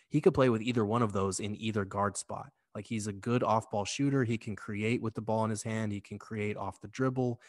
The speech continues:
um, and attack. And he's a good defender. So he really would fit a lot of needs for the Suns. You tr-, <laughs> wanna try to avoid doing business with Sam Presti, but as we've seen from some of his recent deals,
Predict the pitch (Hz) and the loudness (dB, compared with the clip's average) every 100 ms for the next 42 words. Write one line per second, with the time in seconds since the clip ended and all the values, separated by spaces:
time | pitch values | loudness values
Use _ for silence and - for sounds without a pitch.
0 | - _ - 98 95 98 98 - - 110 | -20 _ -8 -4 -4 -4 -6 -6 2 4
1 | 117 - - _ _ _ - 117 123 131 | 4 0 -20 _ _ _ -6 0 2 2
2 | 123 131 120 - 131 98 90 - 110 104 | 2 2 0 0 -4 -4 -4 -4 -2 -2
3 | - 135 117 120 127 127 117 110 - _ | 0 0 2 2 4 4 2 -2 -6 _
4 | - 107 101 - - 123 - 104 104 113 | -8 -4 -4 -6 -2 0 0 0 4 6
5 | 110 98 107 110 101 - 101 - 110 107 | 6 4 0 -2 -4 -6 -6 -2 0 0
6 | 104 101 - _ _ _ - 107 104 - | -2 -4 -8 _ _ _ -10 -6 -6 -6
7 | - - 98 101 104 135 - 120 110 120 | -8 -8 -8 -2 2 2 2 2 4 4
8 | 110 98 107 107 110 113 - 117 110 98 | 2 2 2 4 2 -4 -2 0 2 2
9 | 104 113 117 - 110 - 120 113 98 113 | 0 2 -2 -2 -2 -2 0 -2 0 -2
10 | 110 - 139 127 113 104 110 107 110 - | -2 0 -2 2 2 2 2 0 0 -2
11 | 120 113 104 107 101 98 117 107 101 95 | -2 -2 -2 -2 -2 -4 -2 -2 -2 -2
12 | 110 143 120 107 104 101 98 98 | 0 0 0 -2 -2 0 0 -2